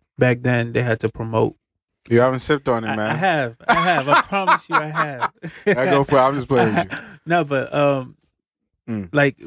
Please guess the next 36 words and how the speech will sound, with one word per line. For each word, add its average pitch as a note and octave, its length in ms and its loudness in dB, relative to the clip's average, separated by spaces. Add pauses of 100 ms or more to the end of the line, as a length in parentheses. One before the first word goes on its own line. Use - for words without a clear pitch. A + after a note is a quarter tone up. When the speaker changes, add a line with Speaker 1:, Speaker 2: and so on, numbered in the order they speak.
(260)
Speaker 1:
back E3 300 2
then, D#3+ 300 0
you D3 100 0
know, C#3 80 0
Speaker 2:
Right. A2+ 180 4
Speaker 1:
with, C3 140 -2 (180)
you C3+ 200 0
know, C#3 100 2
in B2+ 80 -4
the A#2+ 80 -6
nineties, C3+ 560 -2 (100)
Speaker 2:
Mm. G2+ 240 -6
Speaker 1:
they, C#3+ 280 4
they, D#3 320 0 (680)
they, D#3 220 2
they, C#3 200 -6
all E3+ 140 4
they E3+ 100 2
had D#3+ 180 2
to D3 60 -2
do D3 120 -2
was C#3 160 -4
promote C3 420 -4 (320)
Speaker 2:
Right. C#3 260 2
Speaker 1:
and C3+ 160 0
sell C#3 220 2
their A#2+ 160 -2
name. B2+ 360 -6 (100)
Speaker 2:
Mm. F#2+ 220 -2 (280)
Speaker 1:
But B2+ 140 2
now C#3+ 180 4
we D3 120 2
have C#3+ 160 0
to C3+ 80 -6
go C3 240 0 (100)
through B2 360 -4